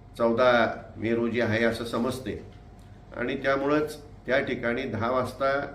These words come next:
राजवाड्यामध्ये राम मंदिरात उपस्थित राहून त्या ठिकाणी दहा वाजून सत्तावन्न मिनिटांनी त्यांचा जन्म त्या ठिकाणी पाळणा त्या ठिकाणी ठेवलेला आहे आणि पाळणा झाल्यानंतर छत्रपती संभाजी महाराजांच्या पादुका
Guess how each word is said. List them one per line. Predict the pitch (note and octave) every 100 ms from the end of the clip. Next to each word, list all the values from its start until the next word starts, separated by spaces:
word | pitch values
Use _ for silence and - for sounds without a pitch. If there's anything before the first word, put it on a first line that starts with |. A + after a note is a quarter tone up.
| - - - -
राजवाड्यामध्ये | G#2+ A2+ B2 B2 B2+ B2 B2+
राम | A#2+ A#2 A#2
मंदिरात | A2+ A#2 A#2 A#2 G2+
उपस्थित | A2+ C#3+ D#3+ C#3
राहून | F#2 E2+ F2 - - - - - - -
त्या | B2
ठिकाणी | B2 A2+ A#2 A#2+ B2
दहा | A2 A2 A#2+
वाजून | A#2 A#2+ A#2+
सत्तावन्न | A2 - A#2+ B2+ B2+ B2+
मिनिटांनी | A2+ G#2 A2+ A#2 B2+ B2+ - - - - - -
त्यांचा | A2+ A2 B2
जन्म | A#2 A#2+ A#2 B2+
त्या | A#2 A#2
ठिकाणी | A#2 - A2+ A#2 B2 B2 G#2+ - - - - - -
पाळणा | A#2+ A#2 C3+ C#3 A#2 - -
त्या | A2+
ठिकाणी | A#2 A2+ A#2 A2+ A2+
ठेवलेला | G#2 G#2 A2+ F#2+
आहे | E2 - - - - - - - G#2
आणि | A#2 C3+ C#3+ -
पाळणा | A2+ A2+ D3+
झाल्यानंतर | D#3 A#2 A2 G#2 F#2 F2+ D#2+ - - - - - - - - - -
छत्रपती | A#2+ C3 C3 C#3+ C#3
संभाजी | B2 B2 B2 B2+
महाराजांच्या | B2+ A2+ A#2 A#2 A2+ A#2+
पादुका | A#2+ G#2+ G#2+ A2